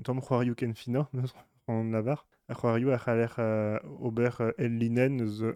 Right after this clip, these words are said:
em stalianetra, eus em prenanetra, just kas al liamm, euh, da smignonnet hag e c'haller c'hoari. Meus kavet ive ar c'hoari Spyfall.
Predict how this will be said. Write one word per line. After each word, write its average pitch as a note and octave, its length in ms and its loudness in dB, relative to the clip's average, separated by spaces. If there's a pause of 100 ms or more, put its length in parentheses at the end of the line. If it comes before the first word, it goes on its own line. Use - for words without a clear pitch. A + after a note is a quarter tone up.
(260)
em A#2+ 240 0
stalianetra, A2+ 720 0
eus A#2 220 -4
em G#2+ 160 -4
prenanetra, A2+ 800 -2 (400)
just - 260 -10
kas - 260 -6
al A2+ 140 -2
liamm, A#2 300 0
euh, G2+ 360 -4
da G#2 220 -4
smignonnet G#2 640 -6
hag A2 140 -6
e G#2+ 100 -2
c'haller G#2+ 240 -2
c'hoari. A2+ 320 -2 (400)
Meus B2 160 -2
kavet C3 320 2
ive C#3 300 6
ar B2+ 100 2
c'hoari A#2+ 240 2
Spyfall. C3+ 720 0